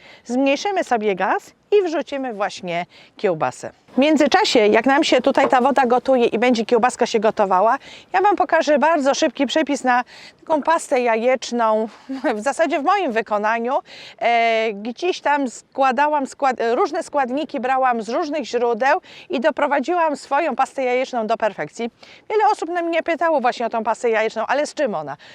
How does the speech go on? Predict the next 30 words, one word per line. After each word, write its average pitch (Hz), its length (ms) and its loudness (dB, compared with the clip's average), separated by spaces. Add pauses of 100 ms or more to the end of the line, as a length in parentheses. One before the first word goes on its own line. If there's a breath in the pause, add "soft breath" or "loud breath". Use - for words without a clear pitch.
Czy - 120 -6
z - 80 -12
szynką, 277 360 0
czy 247 140 -6
z 220 60 -8
rybą, 240 340 0
czy 240 120 -6
z - 80 -16
czym 208 160 -4
ona 180 180 -4
jest? 233 220 -2 (260 loud breath)
Nie, 370 220 2
to 285 80 0
jest - 160 -2
typowa 349 400 2
pasta 262 340 -2
jajeczna, 254 580 0
więc 220 380 -4 (320 soft breath)
zapraszam. 214 680 -2 (260 loud breath)
Do 294 140 4
przygotowania 302 640 4
pasty 302 340 2
jajecznej 208 640 4
będziemy 302 440 4
potrzebować 156 680 2 (500 loud breath)
trzy - 240 2
jajka 226 440 2
ugotowane 240 680 2
na 196 140 2
twardo 135 500 2